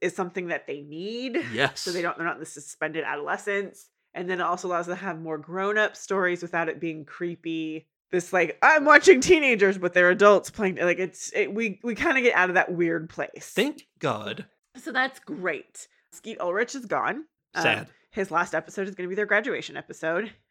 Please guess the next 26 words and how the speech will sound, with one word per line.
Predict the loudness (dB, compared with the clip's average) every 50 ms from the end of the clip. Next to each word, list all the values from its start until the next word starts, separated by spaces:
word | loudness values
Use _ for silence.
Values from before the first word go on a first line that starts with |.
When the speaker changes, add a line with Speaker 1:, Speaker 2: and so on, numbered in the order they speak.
| _ _
Speaker 1:
That | 0 0 0
was | -2 -4 -4
his | -6 -6 -4
choice. | -4 -2 0 2 2 0 0 -4
He | -8 -8 -8
decided | -6 -6 -6 -6 -6 -6
he | -8 -8
was | -8 -6 -4
ready | -4 -4 -4 -4
to | -4
go. | -2 2 4 4 6 6 6 4 4 0 _ _ _ _ _
They're | -2 0 2
aging | 4 4 2 2 2 0
up | 0 0 2
everybody. | 0 0 0 0 0 2 2 2 2 2 0
There's | 0 -2 -4 -4
no | -4 -4
more | -2 -4
story | -4 -2 -2 0 0 0
for | -2 -4 -8
me. | -10 -12 -12
He's | -10 -8 -8 -8
bored. | -6 -6 -4 -4 -4 -4 -6 -8
I | -12 -12
wanna | -10 -12 -12 -10
go. | -8 -8 -8 -10 -12